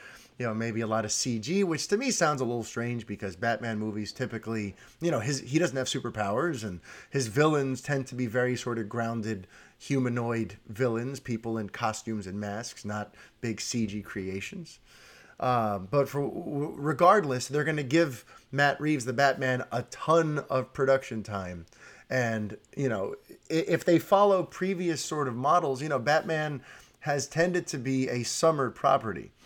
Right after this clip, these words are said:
So I would say he, it's gonna be somewhere in summer of twenty twenty-one. But, um, so there you go. Just kinda want to pass that along. It comes from a source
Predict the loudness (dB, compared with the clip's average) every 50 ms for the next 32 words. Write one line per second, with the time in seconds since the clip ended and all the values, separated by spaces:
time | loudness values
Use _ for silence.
0 | -20 -20 -20 _ _ _ -16 _ -6 0 2 4 6 6 6 6 6 2 0 -2
1 | -2 0 0 0 0 -2 -4 -6 -12 -12 -6 -4 -4 -2 -2 -2 -2 -4 -2 -2
2 | 0 0 -2 0 0 0 0 2 2 0 0 -2 -4 -4 -6 -2 -2 -2 0 0
3 | -2 -4 -4 -6 -4 -4 -2 -2 -2 -4 -4 -4 -4 -4 -4 -4 -4 -4 -4 -4
4 | -6 -10 -16 -20 _ _ -20 -20 -20 -20 -20 -20 -14 -10 -2 2 2 2 2 2
5 | 2 2 0 0 -2 -4 -6 -10 -12 -14 -16 _ _ _ _ _ _ _ _ _
6 | _ _ _ -16 -12 0 6 10 12 12 12 10 8 4 2 2 0 0 0 0
7 | -2 -4 -4 -2 0 0 0 2 0 0 0 0 2 6 8 8 8 8 4 -2
8 | -8 -16 -20 -20 -20 -20 -20 -20 -20 -20 -20 _ _ -2 -2 -2 -2 -2 2 2
9 | 2 2 2 0 -2 -2 0 0 0 -2 0 2 2 4 4 2 0 -4 -8 -10
10 | -12